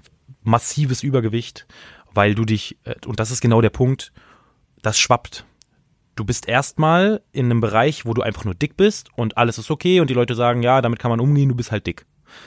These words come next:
Ja, und dann hörst du dir natürlich noch die ganzen Sprüche an, die auch nett gemeint sind, wie, äh, „Ach, eigentlich bist du ja ein Hübscher, wenn du abnehmen würdest.“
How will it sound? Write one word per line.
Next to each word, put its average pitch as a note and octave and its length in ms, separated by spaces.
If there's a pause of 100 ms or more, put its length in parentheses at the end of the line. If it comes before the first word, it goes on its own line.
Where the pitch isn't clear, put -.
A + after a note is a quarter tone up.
(240)
Ja, B2 200
und A2 220
dann C3 240 (260)
hörst C3 300
du C3+ 40
dir B2+ 100
natürlich B2 240
noch A#2+ 100
die A#2 80
ganzen A#2+ 260
Sprüche - 360
an, A#2+ 120
die A#2 80
auch A2+ 140
nett B2+ 180
gemeint A#2+ 320
sind, A#2 180
wie, A#2 180
äh, A2 360
„Ach, - 180 (200)
eigentlich B2 480 (140)
bist - 180
du B2 60
ja A2 60
ein G#2+ 120
Hübscher, F2 440 (580)
wenn G2 160
du - 80
abnehmen D#2+ 400
würdest.“ E2 340